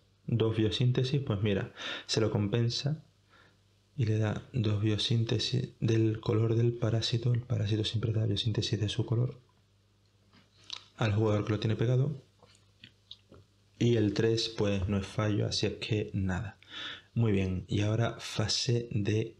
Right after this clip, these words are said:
compras. Ahora fase de compras. Primero va el jugador, el parásito de nuevo, siempre compra después de su huésped, ¿vale?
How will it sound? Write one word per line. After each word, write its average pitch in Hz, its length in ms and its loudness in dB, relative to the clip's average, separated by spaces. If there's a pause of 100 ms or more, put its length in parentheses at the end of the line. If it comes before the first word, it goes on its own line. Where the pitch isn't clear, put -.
compras. - 1120 -4 (160)
Ahora 107 420 -2
fase - 480 -4
de 98 120 -2
compras. - 720 -6 (2000)
Primero 107 680 0 (640)
va 107 440 0 (300)
el 101 540 0
jugador, 101 600 -2 (180)
el 101 160 2
parásito 104 380 0
de 101 100 2
nuevo, 98 260 0
siempre 101 340 0
compra 98 260 0
después 98 240 -2
de 98 60 0
su 104 180 0
huésped, 123 400 0 (520)
¿vale? 113 360 0